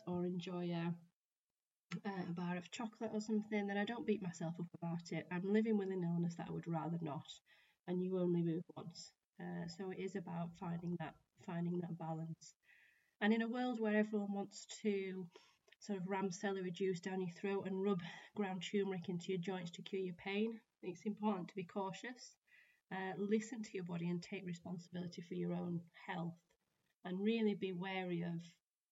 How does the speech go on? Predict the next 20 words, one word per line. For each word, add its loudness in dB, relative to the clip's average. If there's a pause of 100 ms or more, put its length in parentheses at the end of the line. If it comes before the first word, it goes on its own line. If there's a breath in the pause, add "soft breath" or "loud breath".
(120)
anything 2
that 0 (320)
is 2
suggesting -2
otherwise. -4 (400 loud breath)
And -2
I -4
think -2
that -6
that's -4
an -6
important -4
message -6 (100)
to, -8 (960 loud breath)
um, 0 (440)
to -4
take -4
home, 2
really. 0
So -2